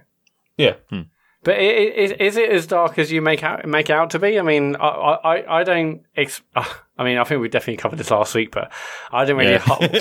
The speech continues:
Speaker 3: I don't
Speaker 1: <laughs>
Speaker 3: really
Speaker 1: Well, I
Speaker 3: hold
Speaker 1: think
Speaker 3: people like Ninja to the same sort of critical and, uh, and st-, uh, st-, uh, standards and, like, um, you know, like, uh, ethics standards I would do, say, a, a, a journalist or a games critic or anyone really.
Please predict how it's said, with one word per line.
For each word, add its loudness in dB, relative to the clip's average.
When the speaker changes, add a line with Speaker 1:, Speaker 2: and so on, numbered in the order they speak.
Speaker 3:
I 4
don't 2
Speaker 1:
<laughs> -
Speaker 3:
really 4
Speaker 1:
Well, 2
I 2
Speaker 3:
hold 4
Speaker 1:
think 2
Speaker 3:
people 2
like 2
Ninja 2
to -4
the 2
same 0
sort -2
of -12
critical 0
and, -2
uh, 2
and 0
st-, -8
uh, -2
st-, -6
uh, -2
standards -4
and, -2
like, -2
um, 0
you 0
know, 2
like, 0
uh, 0
ethics -4
standards -2
I 2
would 0
do, -4
say, 0
a, -2
a, 0
a -2
journalist 0
or -10
a -10
games -2
critic -4
or 4
anyone 0
really. -6